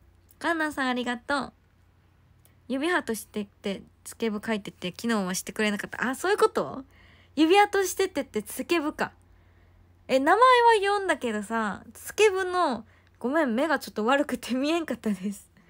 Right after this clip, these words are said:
<laughs> すいません。目が悪くてめっちゃ。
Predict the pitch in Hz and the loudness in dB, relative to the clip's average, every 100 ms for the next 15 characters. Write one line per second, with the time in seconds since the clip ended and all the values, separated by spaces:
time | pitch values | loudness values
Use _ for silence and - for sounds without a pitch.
0 | - - 277 - - 233 220 220 220 240 | -20 -20 -20 -18 -6 -4 -2 -4 -4 -4
1 | 196 - _ _ _ _ _ _ 214 269 | -4 -8 _ _ _ _ _ _ -4 0
2 | 247 208 208 208 - - 175 165 165 - | 2 2 0 -2 -8 -12 -12 -10 -12 -10
3 | 160 | -12